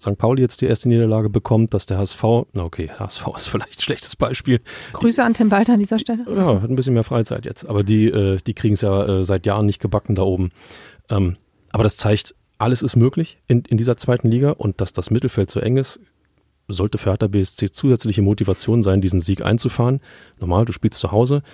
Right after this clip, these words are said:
Speaker 1: du kannst nach oben wieder ein bisschen mehr anklopfen, du kannst einen, sagen wir mal, direkten Mittelfeldkonkurrenten,
Speaker 2: Ja.
Speaker 1: ja, kannst du ein bisschen weiter distanzieren. Also ich sehe keinen Grund, warum man da, äh, ja, mit gemischten Gefühlen ins Olympiastadion gehen sollte. Ich, äh,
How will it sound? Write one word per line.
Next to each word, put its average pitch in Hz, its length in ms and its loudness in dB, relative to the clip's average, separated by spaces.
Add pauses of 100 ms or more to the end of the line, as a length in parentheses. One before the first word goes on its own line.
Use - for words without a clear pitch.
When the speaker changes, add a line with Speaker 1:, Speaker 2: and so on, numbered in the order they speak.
(140)
Speaker 1:
du - 80 -20
kannst - 320 0
nach 104 100 2
oben 117 240 0
wieder 113 120 0
ein 104 80 2
bisschen 104 220 -2
mehr 101 140 2
anklopfen, 120 440 -2
du - 80 -6
kannst - 300 -2
einen, 101 340 2 (600)
sagen 95 200 -6
wir - 80 -6
mal, 82 60 -4
direkten 104 480 0
Mittelfeldkonkurrenten, 98 1200 0
Speaker 2:
Ja. 392 160 0 (120)
Speaker 1:
ja, 120 160 2 (420)
kannst 156 160 2
du 151 40 2
ein 131 40 4
bisschen 123 240 2
weiter 127 200 4
distanzieren. 117 580 2 (420)
Also 85 200 -4
ich - 200 -8
sehe 90 180 0
keinen 95 300 0
Grund, 95 240 2
warum 92 180 4
man 90 160 2
da, 85 240 0
äh, 92 320 -4 (840)
ja, 95 300 2
mit 92 240 -2
gemischten 107 500 0
Gefühlen 139 380 0
ins 90 160 0
Olympiastadion 92 640 2
gehen 85 200 -4
sollte. 90 360 -2
Ich, - 240 -8
äh, 92 260 -2